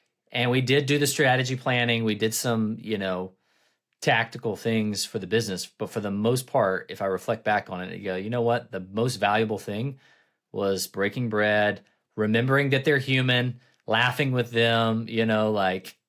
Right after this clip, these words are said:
it was so easy. And that would probably be my one thing for, like, "Hey, do the remote work thing." But if you never see each other, you know, in person, you can have a challenge,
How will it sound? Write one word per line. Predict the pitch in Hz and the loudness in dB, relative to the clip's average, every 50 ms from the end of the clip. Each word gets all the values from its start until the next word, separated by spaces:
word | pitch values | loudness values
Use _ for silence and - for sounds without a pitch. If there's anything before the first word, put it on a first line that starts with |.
| _ - | _ -12
it | 107 104 - - - | -10 -10 -10 -10 -10
was | 110 107 | -8 -6
so | - - - 143 143 151 | -4 -2 2 2 2 2
easy. | - 131 143 147 147 135 101 101 98 | 0 0 0 2 2 2 0 0 -2
And | 110 131 | -2 -2
that | 151 | -4
would | 147 131 | -2 -2
probably | 156 143 139 135 | -2 0 0 0
be | 127 135 | 0 0
my | 127 123 117 113 | 0 2 2 2
one | 110 120 127 123 | 2 0 0 0
thing | 117 - 120 123 123 113 | 0 0 0 0 0 -2
for, | - 113 | 0 0
like, | 110 101 98 113 | 0 0 0 0
"Hey, | 185 185 | 0 -2
do | 123 98 123 156 | 0 0 0 2
the | 160 165 | 4 4
remote | 156 160 151 147 147 117 | 4 4 4 4 2 2
work | 113 139 139 - | 0 0 -2 -2
thing." | - - 113 92 90 90 - - - - _ _ _ _ _ | -2 -4 -4 -4 -4 -8 -12 -20 -20 -20 _ _ _ _ _
But | 117 107 | -4 -4
if | 98 - | -2 -4
you | 101 98 | -4 -4
never | 98 98 101 107 120 131 143 143 | -2 0 2 2 2 4 4 2
see | 135 - - 143 135 127 117 | 2 0 0 0 2 2 2
each | 110 110 - | 2 2 2
other, | 110 101 98 95 92 92 90 - _ _ _ _ _ _ _ | 0 0 0 0 -2 -4 -4 -10 _ _ _ _ _ _ _
you | - 107 | -2 -2
know, | 98 98 | -2 0
in | - 101 107 107 | 0 -2 -2 -2
person, | 110 104 117 131 131 - 185 185 180 143 101 | 0 0 0 0 0 -2 -2 -2 -2 -4 -4
you | 85 98 113 | -6 -6 -6
can | 113 - - 131 131 135 | -6 -6 -4 -2 0 2
have | 123 123 113 107 | 2 2 2 0
a | |
challenge, | - - - 160 170 147 104 92 95 104 117 117 - - | 0 0 2 2 2 2 0 0 -2 -4 -4 -4 -6 -8